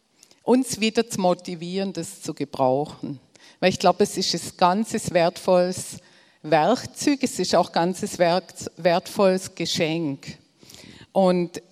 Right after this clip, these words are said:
ein kraftvolles Tool, damit Gott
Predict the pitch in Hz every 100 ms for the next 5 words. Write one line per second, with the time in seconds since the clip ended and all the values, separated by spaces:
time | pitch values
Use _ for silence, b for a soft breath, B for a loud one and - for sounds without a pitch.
0 | _ - 170 165 151 - 208 - - -
1 | 214 196 185 175 - - _ _ - 214
2 | 233 269 269 254 - b b b b 202
3 | 202 190 190 - - _ _ _ _ _
4 | - 196